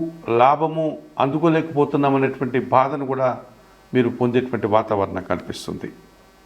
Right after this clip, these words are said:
ఇక పంచమ భావంలో కన్యా రాశిలో ఎప్పటి నుంచో కేతు సంచారం కొనసాగుతుంది. ఈ పంచమ భావంలో కేతువు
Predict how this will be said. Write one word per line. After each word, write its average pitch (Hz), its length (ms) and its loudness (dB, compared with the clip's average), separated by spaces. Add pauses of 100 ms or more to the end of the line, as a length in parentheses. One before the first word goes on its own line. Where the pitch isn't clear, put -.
(760)
ఇక - 140 6
పంచమ 208 480 4
భావంలో 196 440 2
కన్యా 185 300 -2
రాశిలో 180 320 0
ఎప్పటి 180 220 -4
నుంచో 185 220 -2
కేతు 180 260 0
సంచారం 175 480 0
కొనసాగుతుంది. 165 920 0 (520)
ఈ 156 60 2
పంచమ 156 360 4
భావంలో 170 440 2
కేతువు 160 600 0